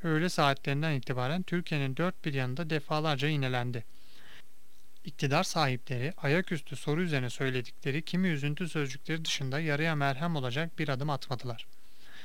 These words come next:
Böylesi olaylar tıpkı toprağın derinlerindeki fay hatları gibi toplumun derinliklerinde, kalplerde, beyinlerde fay hatlarına neden olur.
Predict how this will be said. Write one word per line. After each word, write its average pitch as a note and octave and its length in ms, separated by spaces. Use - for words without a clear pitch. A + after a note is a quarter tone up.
Böylesi G#3+ 360
olaylar D#3 340
tıpkı - 360
toprağın E3 540
derinlerindeki D3+ 800
fay E3 200
hatları E3+ 420
gibi D3+ 220
toplumun D#3+ 540
derinliklerinde, D3 1000
kalplerde, C3+ 720
beyinlerde C#3+ 560
fay F3 200
hatlarına D3+ 420
neden C#3 280
olur. A#2 300